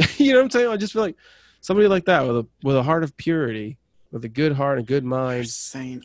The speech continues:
Speaker 2: I can be president?
Speaker 1: I'm saying you could, uh, be a lot in politics.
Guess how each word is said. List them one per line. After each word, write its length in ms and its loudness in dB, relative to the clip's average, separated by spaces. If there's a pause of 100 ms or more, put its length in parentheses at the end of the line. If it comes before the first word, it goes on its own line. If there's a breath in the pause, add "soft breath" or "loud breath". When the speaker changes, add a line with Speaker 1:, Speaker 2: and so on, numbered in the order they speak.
(120)
Speaker 2:
I 320 -4
can 220 -20
be 180 -20
president? 440 -20 (420)
Speaker 1:
I'm 100 -4
saying 300 4
you 80 4
could, 320 -2
uh, 360 0 (220)
be 140 2
a 80 2
lot 320 0
in 180 -4
politics. 680 -4